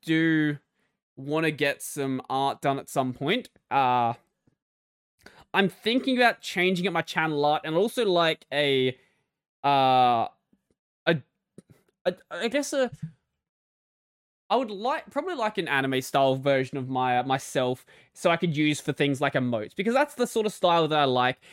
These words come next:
and I, I think it just makes sense to go with that. Um, you know, maybe, like, a, a Catboy version of myself. I don't know. But I would like an anime-ified version of myself, and then I could get, like, channel emotes done and maybe some Discord emotes done. I think that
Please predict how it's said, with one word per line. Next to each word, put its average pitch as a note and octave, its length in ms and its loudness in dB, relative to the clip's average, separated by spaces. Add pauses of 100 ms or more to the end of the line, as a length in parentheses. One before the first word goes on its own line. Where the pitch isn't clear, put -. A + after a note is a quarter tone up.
and F3 120 2
I, F3 100 2
I F3 100 4
think G#3+ 200 0
it - 20 0
just F3 140 0
makes D#3+ 280 0
sense C#3 220 -4
to - 80 -8
go C#3+ 140 2
with A2 120 -8
that. A#1+ 240 -14 (300)
Um, C3+ 500 2 (440)
you A2 80 -14
know, A#2+ 180 0
maybe, D#3 240 0
like, C#3+ 180 -2
a, - 100 -2
a C3+ 80 0
Catboy - 560 -4
version A2+ 320 -2
of A#2 60 0
myself. A2+ 420 -6
I D3+ 160 4
don't B2 140 0
know. F2+ 140 -12 (260)
But E3 240 0
I F#3 60 6
would G3+ 120 4
like A#3+ 260 0
an F#3 140 -2
anime-ified C#3+ 840 2
version C3+ 340 0
of C3+ 40 -2
myself, B2 460 -4 (560)
and F#3 140 4
then A#3+ 80 2
I A3+ 60 4
could F#3+ 180 -4
get, F3+ 140 2
like, D3+ 120 -2
channel D#3+ 340 -2
emotes D3 300 0
done C#3+ 280 2
and C#3 100 0
maybe C#3 240 0
some C3 180 -6
Discord C#3+ 460 -2
emotes C#3+ 280 0
done. D3 220 -2
I F3+ 60 -2
think C4 240 -4
that G#3+ 220 -2